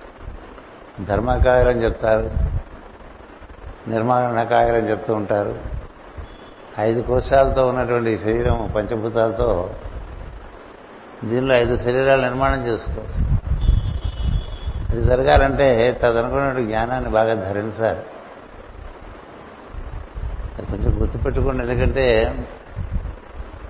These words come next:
విన్నంత మాత్రాన మనలో పరివర్తనలో మార్పు ఉందా?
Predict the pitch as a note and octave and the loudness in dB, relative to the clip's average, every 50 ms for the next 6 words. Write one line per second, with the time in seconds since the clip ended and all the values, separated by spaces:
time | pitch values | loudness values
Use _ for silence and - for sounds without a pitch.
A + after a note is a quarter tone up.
0 | - - - - - - - - - - - - - - - - - - - - | -14 -8 -8 -6 -6 -6 -10 -12 -12 -12 -10 -10 -8 -10 -10 -12 -14 -12 -12 -8
1 | G2+ A2 A#2+ C#3 C#3+ C3+ C#3+ C3 C3+ C3+ C#3 C3+ C#3 D3 C#3+ C#3+ C3+ C3 B2 B2 | -6 -4 -2 -2 0 0 2 4 4 4 4 4 4 2 2 2 2 0 -2 0
2 | B2+ C3 B2+ A#2 G2 A2 A2 A2+ B2 B2+ B2 A#2+ - B2 A#2+ A#2+ A#2+ G#2+ A2 A2 | 4 4 4 4 4 4 4 4 4 2 2 0 -2 -2 -2 -2 -2 0 0 2
3 | A2 A2 A2 - A2+ G#2 G2+ G2 F#2+ G2 | 2 0 0 -2 -4 -4 -4 -6 -8 -8